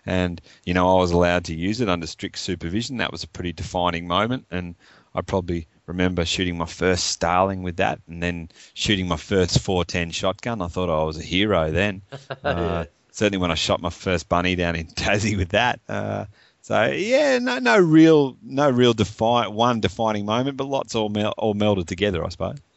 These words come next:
Speaker 2: Exactly. So what's, uh, Rob Fickling's favourite game species to hunt? What does he enjoy hunting?
Speaker 1: Oh, look, that'd have to be easily, without question, the sambar. You know, they're just, they're just one of a kind.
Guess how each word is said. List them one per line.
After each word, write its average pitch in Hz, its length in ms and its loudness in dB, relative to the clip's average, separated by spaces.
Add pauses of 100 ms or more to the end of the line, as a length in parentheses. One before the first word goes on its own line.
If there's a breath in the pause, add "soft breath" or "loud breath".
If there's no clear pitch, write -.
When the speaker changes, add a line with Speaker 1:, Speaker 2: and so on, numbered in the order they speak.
Speaker 2:
Exactly. 107 560 -4
So 139 260 2
what's, 175 500 4
uh, 139 380 2
Rob 147 300 4
Fickling's 160 360 -4
favourite 143 600 0
game 139 260 0
species 127 420 -4
to 117 80 0
hunt? 113 120 -4
What 143 80 2
does 139 140 -2
he 127 100 -6
enjoy 123 300 -4
hunting? 123 400 -8 (680)
Speaker 1:
Oh, 85 220 4
look, 98 220 0
that'd 113 260 4
have 87 220 0
to 95 100 -10
be 90 140 -14
easily, 90 480 0
without 82 380 -2
question, 85 440 -6
the 76 80 -12
sambar. 82 640 -4
You 78 120 -10
know, 80 100 -6
they're 80 180 -4
just, 80 320 -14 (300)
they're 80 120 -4
just 78 200 -10
one 85 160 0
of 80 80 0
a 78 40 -4
kind. 98 460 0